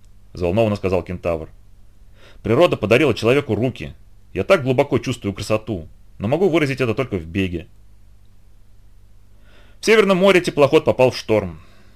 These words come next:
Земфира и Сириус еле стояли на ногах, а Патрик был молодцом. Он все просился, чтобы Никита вывел его на палубу. «Хочу поглядеть на большую воду». Улучив момент, когда Жаки и тренер, измученные качкой, отключились,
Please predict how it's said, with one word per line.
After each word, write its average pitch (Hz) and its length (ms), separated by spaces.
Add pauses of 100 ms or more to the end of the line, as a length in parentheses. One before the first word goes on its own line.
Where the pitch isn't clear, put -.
(100)
Земфира 185 460
и 156 140
Сириус 160 480
еле 147 200
стояли 120 320
на 113 120
ногах, 101 480
а 95 100
Патрик 165 360
был 131 140
молодцом. 104 600 (240)
Он 160 160
все 165 120
просился, 156 380
чтобы 139 240
Никита 139 320
вывел 123 240
его 117 120
на 113 120
палубу. 90 480 (720)
«Хочу 95 180
поглядеть 143 420
на 95 60
большую 113 300
воду». 98 380 (960)
Улучив 160 340
момент, 165 280
когда 156 200
Жаки 143 260
и 139 40
тренер, 135 380
измученные 120 400
качкой, 113 400
отключились, 135 640